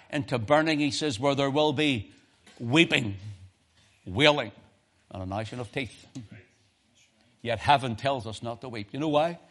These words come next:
Because we've trusted in the Lamb, <laughs> and there's no need to worry. <laughs> Some might reply to me.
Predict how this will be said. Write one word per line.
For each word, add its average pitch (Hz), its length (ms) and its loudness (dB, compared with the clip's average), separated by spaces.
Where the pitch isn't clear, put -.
Because 104 280 -10
we've 110 140 -8
trusted 143 400 -4
in 123 120 -2
the 127 80 0
Lamb, 110 300 4
<laughs> - 240 -12
and 139 120 4
there's 123 180 0
no 143 120 2
need 143 180 2
to 143 80 2
worry. 113 340 0
<laughs> - 40 -2
Some 190 280 0
might 156 300 4
reply 143 760 4
to 139 100 -6
me. 135 260 -10